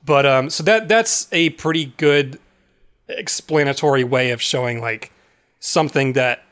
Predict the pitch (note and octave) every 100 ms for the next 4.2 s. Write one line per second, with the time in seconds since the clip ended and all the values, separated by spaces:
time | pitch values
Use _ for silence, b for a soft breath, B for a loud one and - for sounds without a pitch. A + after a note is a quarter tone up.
0 | _ _ _ _ _ - C#3+ D#3+ D3 E3
1 | D#3+ D3 C#3+ B2+ C3 C3 - - _ C#3
2 | E3 C3+ C#3 C3+ B2+ C#3+ B2 A#2+ - -
3 | _ - - - - C3+ B2 A#2+ B2+ A#2+
4 | A#2+ B2